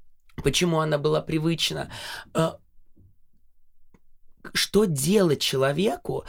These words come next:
который замечает за собой, что он использует вот эту конструкцию, если то, с другими людьми, и параллельно, естественно, он работ-, всегда её будет использовать с собой?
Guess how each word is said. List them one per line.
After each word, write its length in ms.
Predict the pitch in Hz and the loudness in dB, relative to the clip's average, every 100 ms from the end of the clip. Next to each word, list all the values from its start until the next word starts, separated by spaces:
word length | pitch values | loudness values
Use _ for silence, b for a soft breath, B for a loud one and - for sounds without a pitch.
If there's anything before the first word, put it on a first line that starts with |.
| B | B
который 360 | - 123 220 196 | -4 2 4 4
замечает 840 | 131 151 175 - - 202 175 143 123 | 4 2 2 2 0 2 0 0 -2
за 160 | 139 | 0
собой, 840 | - - 139 127 170 226 196 127 B B | 0 0 -2 -4 0 4 4 2 B B
что 240 | - - | -2 2
он 160 | 175 156 | 4 4
использует 600 | 151 - 185 185 143 131 | 0 2 6 6 4 -4
вот 120 | 127 | -4
эту 200 | 151 143 | -2 -2
конструкцию, 800 | - 131 127 - 180 190 - 131 | -2 -2 -2 -2 -2 -2 -2 -2
если 340 | 123 160 - 127 | 2 2 0 -4
то, 200 | - 156 | -2 0
с 60 | 131 | 0
другими 540 | 127 135 127 165 143 | 0 -2 0 2 2
людьми, 360 | 120 117 127 - | 2 0 -2 -2
и 80 | 131 | 0
параллельно, 480 | 147 139 143 139 117 | 2 2 2 0 -2
естественно, 420 | - 113 - 123 | 0 -2 0 0
он 40 | 117 | 0
работ-, 360 | 120 123 - | 0 -2 -4
всегда 320 | - 123 120 127 | -4 -4 0 2
её 240 | 120 117 | 4 2
будет 220 | 113 113 131 | 0 -2 -4
использовать 480 | - 135 127 113 | 0 0 2 2
с 40 | - | 2
собой? 500 | - 131 127 113 | 0 -2 -2 -4